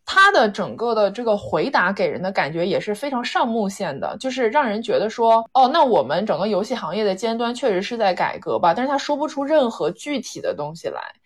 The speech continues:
就比如说我们如何去推进，怎-，从哪里改革，怎么样去反思，就说不出来，他只能说些很大的东西。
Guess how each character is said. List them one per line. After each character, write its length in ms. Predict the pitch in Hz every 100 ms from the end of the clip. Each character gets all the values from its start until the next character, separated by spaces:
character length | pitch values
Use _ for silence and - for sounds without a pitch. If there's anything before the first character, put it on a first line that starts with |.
| - -
就 100 | 311
比 140 | 247
如 140 | 190 196
说 120 | 262
我 140 | 233
们 140 | 151 170
如 180 | 180 254
何 140 | 254
去 100 | 247
推 240 | 240 240
进， 260 | 240 233 190
怎-， 160 | 202 185
从 160 | - 277
哪 180 | 302 254
里 140 | 311
改 220 | 277 -
革， 100 | 165
怎 180 | 170 185
么 80 | 175
样 140 | 269
去 80 | 285
反 260 | 254 180 -
思， 360 | - 202 214
就 100 | 214
说 180 | 311 381
不 120 | 359
出 120 | 262
来， 200 | 233 139
他 100 | 190
只 160 | 220 202
能 160 | 165 214
说 180 | 294
些 120 | 302 311
很 160 | 165
大 320 | - 254 277
的 100 | 143
东 240 | - 127 185
西。 240 | - -